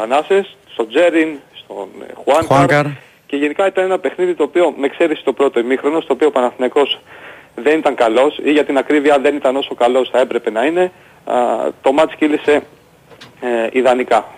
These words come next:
Speaker 1: Γιατί κύλησε ιδανικά; Γιατί ο Παναθηναϊκός κατάφερε να κάνει πράγματα τα οποία δεν είχε κάνει ούτε στο πρώτο ημίχρονο, ούτε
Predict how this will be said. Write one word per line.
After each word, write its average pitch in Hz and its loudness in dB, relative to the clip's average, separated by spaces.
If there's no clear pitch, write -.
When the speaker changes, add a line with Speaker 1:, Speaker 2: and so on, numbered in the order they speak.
Speaker 1:
Γιατί 131 0
κύλησε 147 0
ιδανικά; 131 2
Γιατί 127 2
ο - 0
Παναθηναϊκός 131 -2
κατάφερε 147 0
να 131 0
κάνει 143 0
πράγματα 143 2
τα 131 0
οποία 143 0
δεν 147 0
είχε 147 -2
κάνει 151 0
ούτε 143 -2
στο 139 -4
πρώτο 139 0
ημίχρονο, 151 0
ούτε 147 0